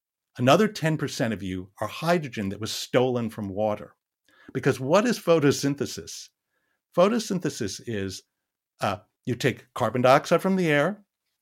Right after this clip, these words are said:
hydrogen from the water, you use energy from the sun, ninety-one, that's generated ninety-one million miles away, and you make sugar.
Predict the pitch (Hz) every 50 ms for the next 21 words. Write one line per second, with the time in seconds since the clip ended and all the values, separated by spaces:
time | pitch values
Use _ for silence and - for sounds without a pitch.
0 | _ _ _ - - 120 120 127 135 151 - 170 165 151 - 185 180 175 165 151
1 | 135 120 113 110 120 127 - _ _ _ _ _ _ _ - 131 131 131 135 131
2 | 120 - - - 147 160 180 185 185 - 180 156 - 165 151 139 131 - - -
3 | 151 139 123 101 95 92 95 95 _ _ _ _ _ _ _ - 120 123 131 139
4 | 160 185 190 196 202 185 202 190 190 175 160 147 156 160 165 170 175 175 160 147
5 | _ _ _ - 117 117 - 107 104 110 156 156 175 175 156 135 107 107 101 110
6 | 117 117 123 156 175 185 196 190 180 175 160 151 147 151 151 139 139 143 143 160
7 | 165 170 170 165 165 165 170 156 - _ _ - 104 107 113 117 127 143 151 147
8 | 147 160 143 - - - - 127 127 143 139 127 98 82 80 78 85 - _ _
9 | _ _ _ _ _ _ _ _ _ _ _ _ - - 127 127 117 110 107 104
10 | 104 - - - 139 117 90 82 -